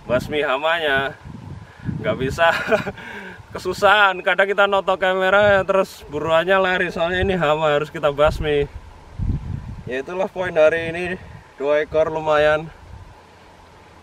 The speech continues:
Yang ini kepalanya pecah, Lur, bocor.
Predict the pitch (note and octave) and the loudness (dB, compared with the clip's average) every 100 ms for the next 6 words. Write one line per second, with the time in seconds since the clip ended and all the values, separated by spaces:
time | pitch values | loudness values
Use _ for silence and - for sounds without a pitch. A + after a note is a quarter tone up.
0 | - - - - - - - - B2+ C#3+ | -20 -20 -20 -20 -20 -20 -20 -10 -4 -2
1 | D3 D3 D3 C3+ C#3+ D3+ C#3 C#3 C#3+ C3 | -4 -4 0 2 2 2 0 -2 -2 -2
2 | B2 B2+ B2+ B2 A#2+ B2 B2 A#2 C3 B2 | -2 -4 -6 -6 -2 0 -2 0 -4 -4